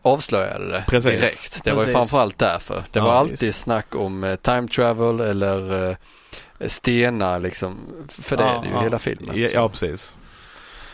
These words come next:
Speaker 3: Nej, det, det
Speaker 2: Det,
Speaker 3: var en
Speaker 2: det
Speaker 3: bra valscen,
Speaker 2: ja.
Speaker 3: må jag tycka.
Speaker 1: Mm.
Speaker 2: Det är om vi hade haft bara den här mellan, eh, Thanos och Iron Man i slutet med "Jag är oundviklig, jag är järnmannen". <laughs>
Speaker 3: Det känns som att den också är så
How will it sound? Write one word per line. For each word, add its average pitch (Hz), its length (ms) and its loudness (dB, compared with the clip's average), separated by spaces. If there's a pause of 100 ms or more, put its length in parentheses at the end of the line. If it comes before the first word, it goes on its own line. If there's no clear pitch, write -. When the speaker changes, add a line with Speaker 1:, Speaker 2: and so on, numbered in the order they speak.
Speaker 3:
Nej, 160 220 6
det, 196 100 6
det 190 100 2
Speaker 2:
Det, 214 100 10
Speaker 3:
var 214 120 8
en 214 80 8
Speaker 2:
det - 60 8
Speaker 3:
bra 156 200 8
valscen, 143 440 2
Speaker 2:
ja. 113 280 2
Speaker 3:
må 139 100 2
jag 131 80 0
tycka. 127 260 0 (920)
Speaker 1:
Mm. 123 340 -2
Speaker 2:
Det 131 180 4
är 139 60 6
om 135 160 2
vi 135 100 6
hade 127 200 6
haft 120 160 2
bara 120 320 4
den 110 140 0
här 117 140 4
mellan, 113 380 2 (200)
eh, 110 200 0
Thanos 104 520 0
och 104 200 2 (120)
Iron 104 140 0
Man 101 140 0
i 98 40 -2
slutet 98 400 -2
med 95 320 -2
"Jag 117 360 4
är 107 240 2
oundviklig, 107 800 0
jag 110 320 2
är 107 140 0
järnmannen". 110 760 0 (600)
<laughs> 170 640 0
Speaker 3:
Det 214 100 8
känns 208 280 6
som 202 120 4
att 190 100 4
den 196 160 6
också 190 260 4
är 170 120 8
så 170 180 4